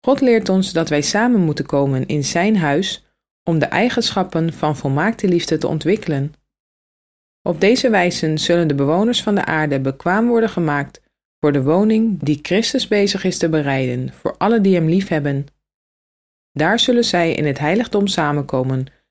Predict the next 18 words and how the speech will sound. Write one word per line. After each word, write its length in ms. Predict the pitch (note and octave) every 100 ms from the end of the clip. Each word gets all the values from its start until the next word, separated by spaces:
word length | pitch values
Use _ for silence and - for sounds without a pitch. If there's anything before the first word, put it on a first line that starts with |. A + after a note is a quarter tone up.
| _ -
van 180 | D3+ C3+
sabbat 380 | - F#3+ A#3 A#3
tot 180 | B3
sabbat, 520 | - D3+ C#3 C3 - - _ _ _ _ _
van 140 | - C#3+
de 140 | C3
ene 280 | - F#3 A3+
nieuwe 260 | G#3+ G#3 G3
maan 320 | D#3 D3 D3
tot 160 | E3 D#3
de 80 |
andere, 480 | - G3+ G3 C3 C3+ - _ _ _ _ -
om 140 | D#3+
samen 560 | D3+ F3 G3+ F3 F3 -
prachtige 500 | F#3+ B3 - A#3 F#3
liederen 380 | E3+ G#3+ F3+ E3
te 100 | D#3
zingen 460 | D#3+ D3 C#3 D3